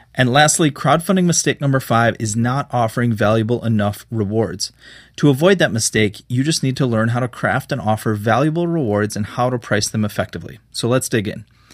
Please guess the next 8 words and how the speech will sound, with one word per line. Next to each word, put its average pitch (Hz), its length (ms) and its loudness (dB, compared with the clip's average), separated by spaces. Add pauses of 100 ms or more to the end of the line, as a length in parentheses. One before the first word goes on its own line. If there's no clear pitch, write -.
(420)
Most 185 280 4
crowdfunding 143 440 2
creators 110 400 0
price 127 320 -2
their 160 160 2
rewards 107 480 0
too 113 300 0
high, 98 340 -4